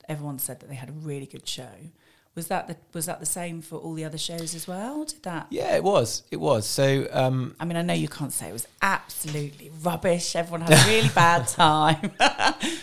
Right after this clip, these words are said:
Speaker 1: But no, there, it was a really good
Speaker 2: So
Speaker 1: feeling of people being out in person. It was really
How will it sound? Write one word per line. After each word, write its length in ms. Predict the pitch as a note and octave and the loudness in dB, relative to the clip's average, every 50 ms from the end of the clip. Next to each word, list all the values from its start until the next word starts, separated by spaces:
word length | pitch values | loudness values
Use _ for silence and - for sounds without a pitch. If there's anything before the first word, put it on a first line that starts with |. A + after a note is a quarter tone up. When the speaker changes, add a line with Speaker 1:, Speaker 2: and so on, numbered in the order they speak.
| - - | 0 2
Speaker 1:
But 180 | B3+ A#3+ A#3 | 2 2 4
no, 180 | A#3+ A#3+ G#3+ F#3+ | 2 2 2 2
there, 180 | F3 A3 G#3+ | 0 0 -2
it 140 | - G#3+ A3 | -2 -4 -4
was 120 | G#3 G#3 G#3+ | -4 -4 -6
a 40 | G#3 | -4
really 220 | G#3 A3+ A3+ A3+ | -4 -4 -4 -2
good 160 | A3 - G3+ | -2 -4 -6
Speaker 2:
So 60 | - - | -4 -2
Speaker 1:
feeling 180 | A3 G3+ G3 | -2 -2 -2
of 80 | F#3 F#3 | -4 -6
people 340 | - - G3+ F#3+ - - E3+ - | -8 -8 -8 -10 -10 -12 -8 -6
being 240 | G3 F3 D#3 D#3+ E3 | -4 -4 -4 -4 -2
out 260 | D#3+ D#3+ D#3 - - | -2 -2 -2 -2 -4
in 120 | D#3 D#3 | -8 -10
person. 720 | D3 - - E3+ F3 F#3 F#3+ F#3 - B3 C4 C#4 C#4+ C#4 C#4 - | -10 -10 -8 -8 -8 -8 -8 -10 -8 -8 -8 -6 -8 -8 -10 -10
It 100 | F#3 F3 | -12 -12
was 220 | - - - - E3 | -10 -12 -12 -14 -14
really 580 | D#3+ E3 F3 F#3+ F3+ F3 E3 D#3 D3+ C#3 - | -14 -10 -8 -8 -6 -6 -6 -6 -8 -8 -10